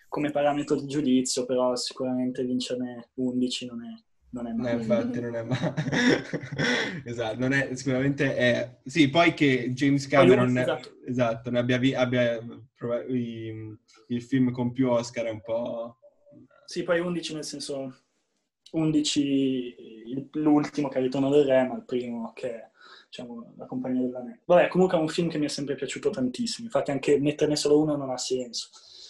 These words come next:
Speaker 1: non sarebbe più la trilogia, ma
Speaker 2: Certo. No,
Speaker 1: Ecco,
Speaker 2: che
Speaker 1: com-
Speaker 2: tra, tra l'altro quella trilogia devo, de-, non è soltanto uno sforzo cinematografico dal punto di vista della sceneggiatura, ma anche dal punto di vista di come l'hanno...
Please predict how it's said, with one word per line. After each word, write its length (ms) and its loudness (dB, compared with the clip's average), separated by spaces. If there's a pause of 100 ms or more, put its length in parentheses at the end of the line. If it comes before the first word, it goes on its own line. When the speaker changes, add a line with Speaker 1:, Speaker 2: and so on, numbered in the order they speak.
(120)
Speaker 1:
non 140 -6
sarebbe 320 0
più 120 -6
la 100 0
trilogia, 580 -2
ma 180 -14 (380)
Speaker 2:
Certo. 400 -10 (200)
No, 180 4
Speaker 1:
Ecco, 80 0
Speaker 2:
che 180 2
Speaker 1:
com- 100 -4
Speaker 2:
tra, 300 0
tra 160 -2
l'altro 260 2
quella 240 -2
trilogia 520 -2
devo, 320 -4
de-, 300 -12
non 220 0
è 60 2
soltanto 540 -6
uno 140 -4
sforzo 440 -6
cinematografico 800 -6
dal 160 -8
punto 240 -6
di 60 -4
vista 260 -8
della 120 -6
sceneggiatura, 640 -4
ma 220 -2
anche 300 -8
dal 140 -8
punto 240 -12
di 80 -8
vista 280 -10
di 140 -16
come 320 -8
l'hanno... 540 -8